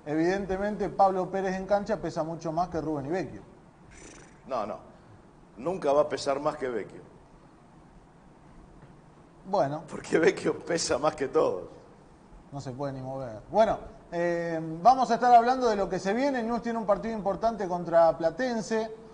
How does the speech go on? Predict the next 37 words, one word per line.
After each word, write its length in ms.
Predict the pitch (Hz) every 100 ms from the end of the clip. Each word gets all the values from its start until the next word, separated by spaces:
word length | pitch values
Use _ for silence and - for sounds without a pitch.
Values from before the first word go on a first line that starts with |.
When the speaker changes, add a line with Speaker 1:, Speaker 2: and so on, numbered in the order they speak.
| - -
Speaker 1:
Se 180 | - 170
viene 180 | 208 220
una 160 | 196
seguidilla 540 | 170 175 185 208 202 185
de 80 | 160
partidos 640 | 165 160 208 233 240 - - - - - - -
que 760 | 185 175 170 170 165 160 156 156 - - - - -
hace 240 | 180 185 208
algunos 360 | 220 285 247
días 340 | 220 277 233 151
hubiésemos 440 | 185 196 202 180 180
dicho 440 | 185 220 220 220 - - - - -
que 100 | 190
es 40 |
para 240 | 185 175 165
respetarlos. 880 | 170 190 185 262 233 220 208 - -
Hoy 120 | 185
algunos 340 | 190 196 185 180
dicen 360 | 196 208 196 190 - - - -
que 100 | 160
también 240 | 170 202
hay 60 | 185
que 100 | 170
respetarlo, 480 | 160 170 170 220 165
pero 120 | 151
un 60 | 156
poquito 260 | 156 151 180
menos. 320 | 220 208 208 - - - - - - -
Mm, 180 | 175 175
se, 240 | - 135
Speaker 2:
Vio 100 | 139
Speaker 1:
se 40 | 139
van 100 | 151
Speaker 2:
cómo 60 |
es 60 | 151
Speaker 1:
animando. 520 | 175 220 214 208 208 - - - - - - -
Eh, 220 | 139 135